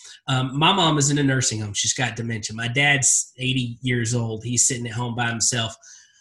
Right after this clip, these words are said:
But I get to talk to him. He gets to talk to her, uh, on using, using technology.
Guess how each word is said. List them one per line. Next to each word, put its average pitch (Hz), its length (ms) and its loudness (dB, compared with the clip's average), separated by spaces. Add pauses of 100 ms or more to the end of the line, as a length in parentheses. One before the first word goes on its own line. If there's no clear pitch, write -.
(500)
But 196 80 4
I 208 40 8
get 226 160 4
to 185 100 0
talk 190 280 4
to 185 80 0
him. 165 480 4
He 202 120 -2
gets 208 240 2
to 170 140 0
talk 165 280 0
to 147 100 -2
her, 156 540 -2
uh, 131 320 0
on 135 180 -2 (680)
using, 135 560 0
using 135 380 0
technology. 135 720 -4